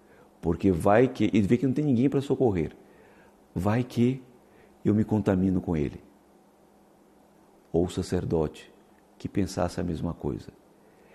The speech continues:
Ele estaria cumprindo a lei.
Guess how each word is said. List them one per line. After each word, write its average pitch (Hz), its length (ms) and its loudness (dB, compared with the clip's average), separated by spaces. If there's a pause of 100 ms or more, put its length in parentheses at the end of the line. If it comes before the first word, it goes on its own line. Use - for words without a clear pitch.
(420)
Ele 101 140 0
estaria 113 340 0
cumprindo 120 680 -2 (1300)
a 120 40 2
lei. 87 320 2